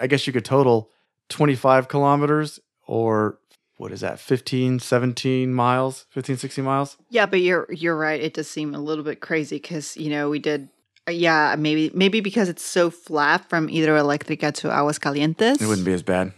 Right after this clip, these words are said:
Speaker 2: Yeah, so
Speaker 1: It looked
Speaker 2: so
Speaker 1: like a really
Speaker 2: maybe
Speaker 1: cool place to hike. But yeah, so you could have a really big day that last day.
Speaker 2: Mm-hmm.
Speaker 1: Um, and so that's kind of it for, for your last day of the trek, um, as far as your numbers go.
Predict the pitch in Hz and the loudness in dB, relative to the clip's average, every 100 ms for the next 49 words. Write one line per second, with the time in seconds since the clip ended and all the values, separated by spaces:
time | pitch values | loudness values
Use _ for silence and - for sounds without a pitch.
0 | _ - 170 143 135 143 - 143 147 135 | _ -4 0 0 -2 -6 -2 2 4 4
1 | 131 131 127 117 139 113 117 107 107 107 | 2 4 2 2 2 0 0 -2 -2 -6
2 | 107 131 135 131 135 135 156 160 147 117 | -2 2 2 2 2 0 2 2 2 2
3 | 123 151 135 127 117 131 123 110 - 113 | 2 4 4 0 0 2 4 2 0 0
4 | 110 - 92 92 98 180 156 135 147 _ | 0 -2 -2 -2 -4 -6 -6 -10 -14 _
5 | _ _ 117 110 110 107 107 120 120 135 | _ _ -4 0 0 0 -2 0 2 2
6 | - 143 135 120 131 - 127 120 117 113 | 2 2 2 2 0 -2 -2 0 0 -2
7 | _ _ _ 135 120 117 113 113 120 - | _ _ _ -4 0 2 4 4 2 0
8 | 120 117 117 117 120 110 98 101 - 135 | 2 2 2 -2 -2 -4 -4 -6 0 0
9 | 143 - - 107 104 101 98 - 110 107 | 0 -6 -10 -4 -2 0 -2 0 2 2
10 | 98 101 98 92 82 82 - - - | 2 -2 0 -2 -4 -6 -8 -8 -10